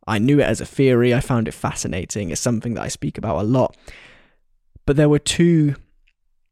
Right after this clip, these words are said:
pods, essentially, in that revolving door, in that moment in life, right? And it, it, it was the first set of traffic lights that everything in me was saying, "No, just carry on driving." But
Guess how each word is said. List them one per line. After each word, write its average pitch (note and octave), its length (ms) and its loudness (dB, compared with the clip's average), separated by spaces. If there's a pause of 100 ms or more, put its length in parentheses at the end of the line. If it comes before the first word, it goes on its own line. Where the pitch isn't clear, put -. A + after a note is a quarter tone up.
(140)
pods, - 520 -2 (160)
essentially, - 600 -6 (180)
in C3 120 -2
that G2+ 180 -2
revolving A2 480 0
door, F#2 320 0 (220)
in A#2+ 140 -2
that G2+ 140 -2
moment G#2+ 280 0
in C#2+ 100 -8
life, B1+ 260 -8
right? - 320 -4
And B2 160 0
it, - 160 -4
it, - 200 -4 (120)
it C#3 120 0
was B2+ 120 0
the A#2 80 -4
first C3 360 0
set - 100 -4
of - 60 -8
traffic - 360 -6
lights - 320 -12
that B2 300 -4 (2750)
everything D3 460 0
in B2+ 200 0
me A#1+ 240 -8 (720)
was B2+ 160 -4
saying, A2+ 320 -4
"No, A2+ 120 0
just A2 140 -6
carry A#2 220 -4
on G2 100 -6
driving." G2+ 460 -6 (240)
But - 260 -2